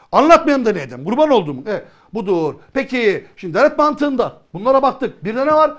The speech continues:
Şu kut inanışı. Hah, buralar önemli. Burayı dikkatli dinle.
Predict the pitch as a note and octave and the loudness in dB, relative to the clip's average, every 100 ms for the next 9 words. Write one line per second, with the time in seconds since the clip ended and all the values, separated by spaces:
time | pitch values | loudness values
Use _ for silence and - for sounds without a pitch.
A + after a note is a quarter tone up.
0 | _ _ - D#4 D#4 A3+ G3 D#3+ A#2 - | _ _ -2 -2 -2 -6 -6 -8 -12 -4
1 | G3+ - _ - D#4 C4+ C4 C4+ A3 F#3+ | -4 -4 _ 2 4 4 2 0 -2 -6
2 | D3 C3 A#3 C#4 A3 C4+ - A3+ B3 D4+ | -8 -8 -4 -2 -2 -4 -2 -2 -2 -8
3 | D#4 _ _ F#3+ F3+ E3 D#3+ | -8 _ _ -12 -10 -10 -10